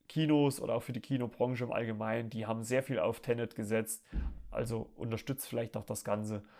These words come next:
Ähm, wäre schön, wenn ihr das machen könntet. Also ich hab dann auch gleich,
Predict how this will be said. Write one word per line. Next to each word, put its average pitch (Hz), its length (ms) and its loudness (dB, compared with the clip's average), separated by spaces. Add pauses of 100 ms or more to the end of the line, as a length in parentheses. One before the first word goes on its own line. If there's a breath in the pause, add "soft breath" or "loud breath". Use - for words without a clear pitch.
(340 loud breath)
Ähm, 104 420 -6
wäre 127 280 6
schön, 127 240 2
wenn 120 120 -2
ihr 117 100 -2
das 117 140 -2
machen 113 240 -6
könntet. 113 380 -2
Also 110 200 -4
ich 104 100 -6
hab 117 120 0
dann 113 140 2
auch 110 160 -6
gleich, 113 420 -2